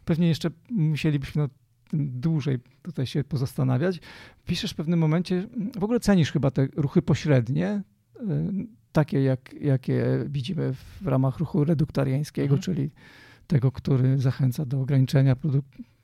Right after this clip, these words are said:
Speaker 1: korzystania z
Speaker 2: Mhm.
Speaker 1: produktów pochodzenia zwierzęcego. I przecież tak, każdy, nawet najmniejszy krok, który ktokolwiek podejmuje w celu ograniczenia jedzenia mięsa, będzie przeze mnie oklaskiwany.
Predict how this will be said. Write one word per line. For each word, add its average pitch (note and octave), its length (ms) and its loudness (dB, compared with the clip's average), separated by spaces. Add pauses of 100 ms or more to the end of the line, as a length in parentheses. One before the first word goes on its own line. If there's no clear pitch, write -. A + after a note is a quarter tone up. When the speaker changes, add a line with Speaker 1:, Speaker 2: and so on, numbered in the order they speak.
(460)
Speaker 1:
korzystania C3 500 0
z - 40 -6
Speaker 2:
Mhm. C#3 140 0
Speaker 1:
produktów C#3+ 240 -2
pochodzenia D3 340 0
zwierzęcego. C#3+ 520 0
I - 20 2
przecież - 220 -8
tak, - 200 -10 (400)
każdy, D3+ 480 4
nawet C3+ 280 -2
najmniejszy E3 600 6
krok, D3+ 260 0
który C3+ 420 -2 (460)
ktokolwiek D#3 480 2
podejmuje C#3 500 4
w - 20 0
celu C3 240 2
ograniczenia C#3 540 2
jedzenia C#3 360 -2
mięsa, E3 360 0
będzie D3+ 240 -2
przeze F#3+ 260 -6
mnie D#3+ 140 0
oklaskiwany. C3+ 640 -4